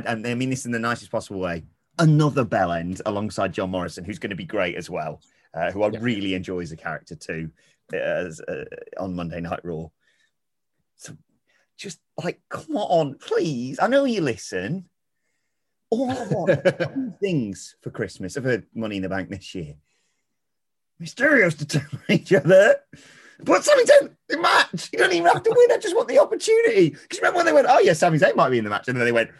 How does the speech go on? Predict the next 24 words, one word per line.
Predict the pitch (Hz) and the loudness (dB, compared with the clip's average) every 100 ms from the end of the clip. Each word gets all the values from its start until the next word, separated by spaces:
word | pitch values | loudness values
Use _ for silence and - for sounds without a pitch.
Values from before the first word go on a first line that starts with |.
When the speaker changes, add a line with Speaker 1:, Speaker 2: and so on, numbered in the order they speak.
| _ | _
Speaker 1:
"Well, | 113 | -2
now | 151 139 | 0 0
Braun | 127 143 143 | 0 -2 2
Strowman | 170 196 143 | 2 2 0
put | 151 156 | 0 0
him | 131 | 0
in | |
a | 101 | -6
bin." | 80 135 143 143 113 117 | -2 0 2 2 2 0
And | 151 | 2
I | 147 | 4
was | 151 | 4
like, | 165 | 6
"Oh, | 170 | 4
for | 151 147 - - 240 233 - 220 226 226 - 214 - 226 | 2 -4 -6 -2 0 2 0 0 0 -2 -4 -6 -6 -6
Speaker 2:
<laughs> | 285 - - - - _ _ _ _ _ _ _ 262 | 0 0 -2 -14 -16 _ _ _ _ _ _ _ -10
Speaker 1:
please." | 220 143 113 135 - - _ _ _ _ _ _ | -6 -4 -4 -6 -10 -20 _ _ _ _ _ _
I'm, | 135 104 | -10 -8
I'm | 113 120 | -6 -6
begging. | 113 127 101 92 87 | -2 -2 -2 -8 -8
I'm | 113 117 | -10 0
begging | 147 120 107 | 2 2 -2
here. | 101 92 92 | 0 -2 -2
But | 165 139 135 | 2 4 4